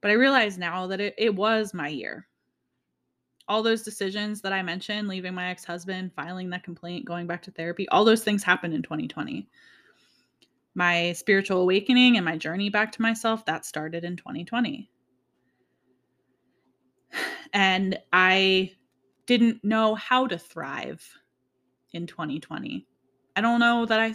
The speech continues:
know how to thrive in twenty twenty-two, but we're working on it. Uh, I th-,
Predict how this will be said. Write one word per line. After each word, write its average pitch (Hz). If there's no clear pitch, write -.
know 208
how 208
to 196
thrive 208
in 196
twenty 208
twenty-two, 254
but 190
we're 262
working 302
on 147
it. 247
Uh, 175
I 185
th-, -